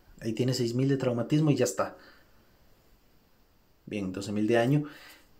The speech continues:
Eso es básicamente lo que se tiene que hacer para poderlo matar lo más fácil posible. Eh, como les dije, también te pueden utilizar personajes que metan muchísimo, muchísimo daño para bajarlo.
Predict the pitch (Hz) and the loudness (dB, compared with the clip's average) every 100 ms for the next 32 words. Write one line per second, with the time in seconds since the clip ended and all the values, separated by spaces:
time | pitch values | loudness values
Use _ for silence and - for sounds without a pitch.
0 | - 147 185 175 190 160 160 170 170 - | 4 8 8 8 8 4 4 2 0 -2
1 | - 135 135 120 113 - - - _ - | -2 -2 -2 -2 -2 -2 -10 -20 _ -20
2 | _ _ _ _ _ _ _ _ _ _ | _ _ _ _ _ _ _ _ _ _
3 | _ _ _ - 113 117 113 113 120 127 | _ _ _ -4 -2 0 2 2 2 0
4 | - 113 113 113 110 107 107 - 107 113 | -2 0 0 0 -2 -4 -4 -8 -4 0
5 | 110 123 - - - - - - - 117 | 0 0 -4 -12 -18 -20 -20 -16 -2 2
6 | 117 117 113 113 117 123 143 113 117 110 | 4 4 4 0 2 2 2 2 0 -2
7 | 104 107 - 98 113 110 117 117 113 117 | -4 -4 -4 -6 -4 -4 -2 -2 -2 -2
8 | - - 92 92 - 120 - 135 127 127 | -6 -8 -8 -8 -4 -4 -2 0 2 4
9 | 127 127 123 143 120 117 113 117 113 - | 2 0 2 2 2 0 0 -2 -4 -4
10 | 113 117 123 127 135 147 147 - - - | -2 -2 0 2 2 2 0 -6 -20 -20
11 | - _ 123 127 123 120 131 127 135 151 | -20 _ 0 4 4 4 2 2 0 0